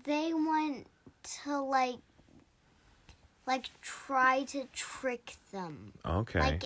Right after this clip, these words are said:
Speaker 1: every night I get scared, so I have to look at the door and look behind me where my head goes.
Speaker 2: I think that's pretty common for kids your age. I remember being your age and, and, you know, constantly looking around my room,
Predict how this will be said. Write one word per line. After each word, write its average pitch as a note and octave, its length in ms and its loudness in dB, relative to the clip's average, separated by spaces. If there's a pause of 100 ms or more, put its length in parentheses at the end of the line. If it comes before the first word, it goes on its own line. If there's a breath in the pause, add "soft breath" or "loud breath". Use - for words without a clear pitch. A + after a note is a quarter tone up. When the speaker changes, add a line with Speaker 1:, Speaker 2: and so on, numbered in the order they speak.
(140)
Speaker 1:
every D4+ 360 6
night D4+ 360 2
I C#4 160 2
get C#4+ 300 -4
scared, C#4+ 640 -2
so E4 140 -2
I C#4+ 140 6
have C#4+ 220 2
to C4+ 80 -8
look B3+ 320 -4
at D#4 200 4
the D4 80 -4 (140)
door D4+ 320 0 (320 soft breath)
and C#4+ 180 -2
look C#4 200 -10
behind E4+ 800 -2
me E4 140 -2
where C#4+ 240 2
my C4 160 -4
head D4+ 480 -8
goes. E4+ 800 -4
Speaker 2:
I E3+ 80 0
think G3+ 140 2
that's - 180 6
pretty A2 240 6
common F2+ 460 4
for F2 180 2
kids D#2+ 320 4
your D#2 160 8
age. C#2+ 400 4
I D#2+ 80 4
remember A2+ 360 6
being F2 340 6
your D#2+ 180 8
age D#2+ 320 8
and, D2+ 260 2
and, D#2 380 2 (720 loud breath)
you F#2 100 6
know, E2+ 120 8
constantly E2+ 460 4
looking E2 280 6
around E2 300 6
my D#2 120 6
room, D2 580 4